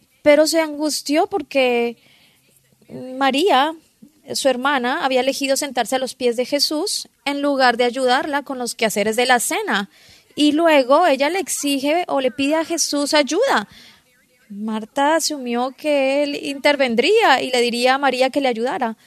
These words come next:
Pero en cambio, Jesús le responde a Marta que estaba muy afanada y turbada con muchas cosas.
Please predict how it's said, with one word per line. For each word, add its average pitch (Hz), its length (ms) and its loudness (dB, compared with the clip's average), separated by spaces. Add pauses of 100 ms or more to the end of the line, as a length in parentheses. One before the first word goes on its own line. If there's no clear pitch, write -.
(440)
Pero 294 300 4
en 349 140 -8
cambio, 294 520 -6 (380)
Jesús 294 960 -2 (260)
le 277 140 0
responde 254 760 -4
a 269 60 -6
Marta 294 580 -8 (320)
que 269 120 0
estaba 240 500 -2
muy 277 320 -8
afanada 285 540 -2
y 320 40 -6
turbada 277 520 -2
con 285 240 -6
muchas 254 420 -6
cosas. 254 920 -4